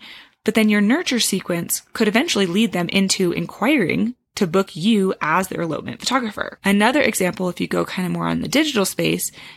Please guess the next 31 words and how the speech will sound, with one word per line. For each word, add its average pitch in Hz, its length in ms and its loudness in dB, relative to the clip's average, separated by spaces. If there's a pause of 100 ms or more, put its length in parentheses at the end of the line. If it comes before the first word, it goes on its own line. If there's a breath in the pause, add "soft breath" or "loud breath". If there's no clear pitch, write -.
(140 loud breath)
is 185 560 2 (140)
if, 185 380 2
let's 185 200 -2
say, 196 120 2
a 190 60 0
mom 175 420 -2
downloads 165 600 -4
a - 40 -10
guide 240 440 0
on, 175 240 -2
like, - 180 -12
the - 80 -8
ten 247 540 2
biggest 190 680 0
breastfeeding 160 500 -4
mistakes - 520 -4
and 160 360 -2
what 160 140 -2
you 165 80 -6
should 156 200 -2
do - 120 -6
instead, - 420 -8
right? - 260 -2
Simple 269 320 0
guide. 247 480 2 (380 loud breath)
I'm 254 160 2
a - 20 2
new 262 120 4
mom, 220 380 2
and 180 320 -4
breastfeeding, 214 680 -2